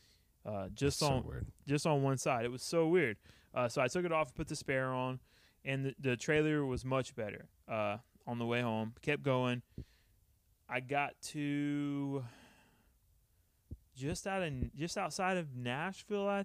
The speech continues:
Speaker 1: think, and I stopped at a rest stop. I slept in the truck,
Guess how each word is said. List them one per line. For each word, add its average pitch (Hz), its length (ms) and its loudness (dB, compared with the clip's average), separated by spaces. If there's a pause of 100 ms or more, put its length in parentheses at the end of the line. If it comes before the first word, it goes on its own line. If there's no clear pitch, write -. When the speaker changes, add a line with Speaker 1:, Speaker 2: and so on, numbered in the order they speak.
(120)
Speaker 1:
think, 208 520 -4 (720)
and 135 140 0
I 127 80 2
stopped 139 340 -2
at 139 100 -2
a 131 80 -2
rest 131 300 -2
stop. 127 440 -2 (140)
I 117 100 -8
slept 135 300 -4
in 139 80 -6
the 131 100 -4
truck, 117 440 0